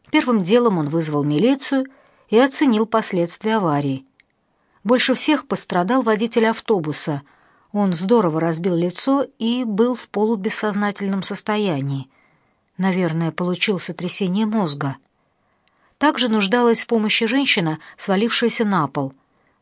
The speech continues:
При падении она сломала руку и теперь прижимала ее к груди, баюкая как ребенка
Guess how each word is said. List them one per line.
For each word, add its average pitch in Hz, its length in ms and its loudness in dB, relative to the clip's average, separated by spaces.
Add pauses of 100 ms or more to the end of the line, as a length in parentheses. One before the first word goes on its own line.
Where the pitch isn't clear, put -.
При 190 120 0
падении 190 520 2
она 156 180 0
сломала 170 460 0
руку 240 340 2
и 165 180 2
теперь 240 400 -2
прижимала 202 540 0
ее 208 200 0
к 185 60 -6
груди, 185 460 -2 (400)
баюкая 165 520 0
как 170 220 -4
ребенка 202 540 0